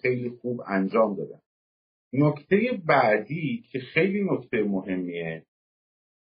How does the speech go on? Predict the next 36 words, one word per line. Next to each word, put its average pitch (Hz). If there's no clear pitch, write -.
به 165
خصوص 185
کسانی 151
که 180
بیرون 139
از 127
آمریکا 101
هستن، 82
چون 131
آمریکا 120
یه 135
تحریم‌هایی 113
الان 117
هست 120
که 127
ارسال 113
کمک 107
مالی 101
به 98
ایران 101
رو 127
سخت 127
کرده، 123
هرچند 123
برای 107
اونم 117
راههایی 104
پیدا 104
شده 104
از 98
طریق 92
رمز 92
ارزها 85
و، 85
و 85
دیگر. 87